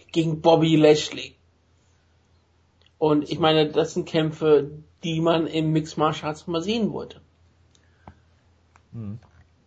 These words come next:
Speaker 1: Also ja, für Bellator ein Gewinn. Es ist halt immer wieder auch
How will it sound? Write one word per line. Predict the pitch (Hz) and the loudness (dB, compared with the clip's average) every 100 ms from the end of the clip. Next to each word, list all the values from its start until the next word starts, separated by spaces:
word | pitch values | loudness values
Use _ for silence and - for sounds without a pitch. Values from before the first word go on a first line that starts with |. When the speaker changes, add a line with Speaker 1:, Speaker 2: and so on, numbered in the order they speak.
| _ - | _ -2
Speaker 1:
Also | 190 214 | 4 4
ja, | 226 139 202 311 | 6 2 2 -2
für | 339 | 2
Bellator | 320 294 269 214 | 2 2 2 2
ein | 202 175 | 2 -2
Gewinn. | 190 196 226 247 - _ - - - | 0 0 0 -4 -16 _ -20 -12 -2
Es | 208 | 0
ist | 294 294 | 2 2
halt | 302 - | 2 2
immer | 269 240 | 4 4
wieder | 233 220 190 | 4 4 4
auch | 190 | 0